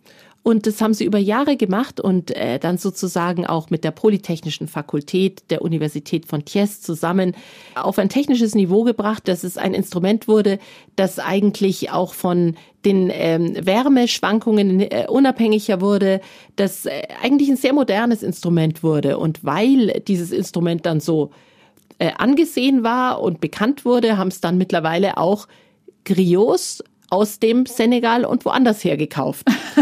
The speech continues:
Speaker 1: Also, und mittlerweile wird diese Kora von Kör,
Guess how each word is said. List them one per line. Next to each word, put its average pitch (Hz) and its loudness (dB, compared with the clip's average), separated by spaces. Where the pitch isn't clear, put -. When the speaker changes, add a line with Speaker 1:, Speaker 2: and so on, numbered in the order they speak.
Speaker 1:
Also, 240 2
und - 0
mittlerweile 208 2
wird 196 0
diese 165 -2
Kora 233 2
von 170 -2
Kör, 151 -4